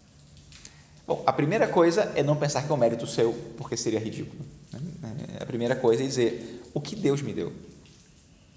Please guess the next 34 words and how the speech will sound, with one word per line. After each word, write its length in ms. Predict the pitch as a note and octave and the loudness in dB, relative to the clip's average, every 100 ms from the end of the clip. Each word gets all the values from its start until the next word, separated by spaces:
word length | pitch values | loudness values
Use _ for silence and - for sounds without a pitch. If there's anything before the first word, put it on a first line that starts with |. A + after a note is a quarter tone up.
| - - - | -20 -14 -8
O 100 | - | -8
que 200 | - - | -6 -8
Deus 680 | D3+ C3 B2 - - - - - - - - - - - - - - - - | -2 0 0 -2 -8 -10 -12 -18 -20 -20 -20 -20 -20 -20 -20 -20 -20 -20 0
colocou 460 | C3+ B2+ B2+ E3 | 2 4 2 2
em 160 | D3+ A#2+ | 2 0
mim? 420 | B2 D3 A3 - - - - - - - _ _ _ _ - - - - - - | -4 -6 -8 -10 -14 -18 -20 -20 -20 -20 _ _ _ _ -20 -20 -20 -20 -6 2
E 80 | |
o 60 | D3+ | 2
que 160 | D3+ G3 | 2 0
Ele 160 | G#3+ | 0
revela 560 | F#3 E3+ D3+ G#3+ G3+ C3+ | 2 2 4 4 6 6
através 500 | C3+ E3 C#3+ F#3 E3+ C#3 | 6 2 4 2 2 0
disso 280 | F3+ - F#3 | 0 -2 0
que 100 | D#3+ | 0
Ele 100 | C#3+ | 0
colocou 400 | D3 A#2 - B2+ | 0 0 -2 -6
em 60 | |
mim 120 | A#2+ | -6
para 100 | A#2+ | -8
as 60 | - | -10
pessoas?" 520 | - - - - - - - - - - - - - - | -12 -12 -12 -12 -16 -20 -20 -20 -20 -20 -20 -18 -18 -10
Porque 220 | A#2+ - | -6 -2
as 80 | B2 | -2
pessoas 260 | C#3 C#3+ E3 | 0 -2 -2
expressam 340 | - F#3 F#3 | 0 -2 -2
de 80 | C#3+ | -4
uma 120 | B2 | -2
maneira. 400 | G#2+ G#2+ G2+ - - - - - - - - - - | -4 -4 -4 -8 -12 -20 -20 -20 -20 -20 -20 -20 -8
Elas 180 | G#2+ G#2+ | -6 -2
podem 220 | A#2+ A2+ | 0 0
usar 180 | A#2 G#2+ | 2 2
a 60 | G#2 | 4
palavra 440 | G#2+ G#2 G#2 G2+ | 2 2 2 -2
alegria, 640 | F#2 F#2+ A2 C#3+ A2+ A#2+ | -2 -4 -4 -4 -4 -8